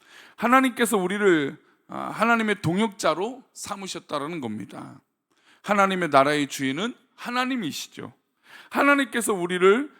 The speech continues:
하나님의 동역자로 삼으시고 그 씨를 우리로 하여금 뿌리게 하셨다라는 겁니다. 주인이신 하나님이 하나님의 나라를 세워가는 동역자로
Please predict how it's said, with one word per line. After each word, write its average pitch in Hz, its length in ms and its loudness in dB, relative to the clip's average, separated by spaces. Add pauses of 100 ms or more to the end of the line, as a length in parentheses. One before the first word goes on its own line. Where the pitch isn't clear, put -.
하나님의 233 560 -2
동역자로 196 800 -8
삼으시고 190 760 -10 (200)
그 240 160 -4
씨를 233 540 -2 (200)
우리로 190 360 0
하여금 185 420 -2
뿌리게 240 600 0
하셨다라는 175 640 -8
겁니다. 131 560 -10 (560)
주인이신 247 640 4
하나님이 180 800 -2 (320)
하나님의 240 480 -2
나라를 196 420 0
세워가는 185 560 -2
동역자로 175 720 -4